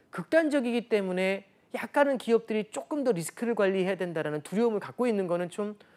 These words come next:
어떻게 보면 부정적으로 볼 수도 있지만 무언가 실물 경제에서 나타나고 있는 호시절이 영원히 이어질 거라는 이런 데에 대해서 외환 위기에 대한 트라우마를 가지면서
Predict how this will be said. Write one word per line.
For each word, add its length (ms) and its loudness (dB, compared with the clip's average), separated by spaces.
어떻게 240 -2
보면 140 2
부정적으로 520 4
볼 120 -6
수도 140 -10
있지만 420 -8
무언가 480 4
실물 380 0
경제에서 420 0
나타나고 480 -2
있는 140 -2
호시절이 500 -2
영원히 400 2
이어질 240 0
거라는 300 -8
이런 240 4
데에 140 4
대해서 280 0
외환 360 2
위기에 280 2
대한 240 2
트라우마를 440 2
가지면서 640 -4